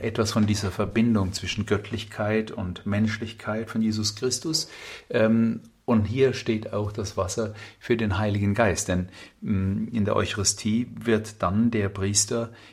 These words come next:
die Hände über die Gaben von Brot und Wein ausstrecken und den Heiligen Geist herabrufen. Die Theologen nennen das Epiklese, also die Herab-, das Herabrufen des Heiligen Geistes. Das ist der eigentliche Moment,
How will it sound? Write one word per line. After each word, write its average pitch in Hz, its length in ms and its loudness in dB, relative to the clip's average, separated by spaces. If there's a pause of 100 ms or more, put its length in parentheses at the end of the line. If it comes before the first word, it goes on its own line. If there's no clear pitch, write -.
(140)
die 110 80 -4
Hände 113 380 4
über 113 680 2 (240)
die 110 80 0
Gaben 104 240 4
von 107 180 4
Brot 107 220 4
und 95 240 0
Wein 107 480 4 (680)
ausstrecken 120 640 0
und 110 200 0
den 98 180 -2
Heiligen 113 260 0
Geist 110 300 0
herabrufen. 82 800 -2 (120)
Die 104 240 -6
Theologen 110 480 4
nennen 107 220 6
das 104 160 4
Epiklese, 123 720 4
also 87 160 2
die 104 100 2
Herab-, 101 480 0
das - 200 0
Herabrufen 123 560 2
des 107 160 0
Heiligen 110 320 2
Geistes. 90 300 0
Das 117 140 -2
ist 170 140 0
der - 180 2
eigentliche 170 300 4
Moment, 135 440 2